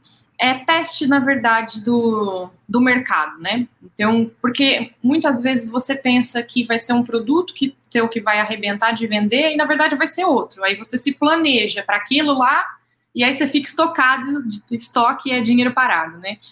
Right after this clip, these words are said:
Então, use um marketplace antes de você construir um site até,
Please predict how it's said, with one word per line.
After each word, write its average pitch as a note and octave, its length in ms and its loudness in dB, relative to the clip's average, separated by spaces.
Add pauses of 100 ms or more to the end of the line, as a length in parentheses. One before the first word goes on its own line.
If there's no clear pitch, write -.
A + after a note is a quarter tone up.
(340)
Então, C4 400 2
use D#4 300 2
um B3+ 80 4
marketplace A3 920 -2
antes E4 320 0
de A#3+ 120 0
você A#3 280 -2
construir A3+ 640 0
um F#3 120 -4
site A3 500 -2
até, G3+ 420 -6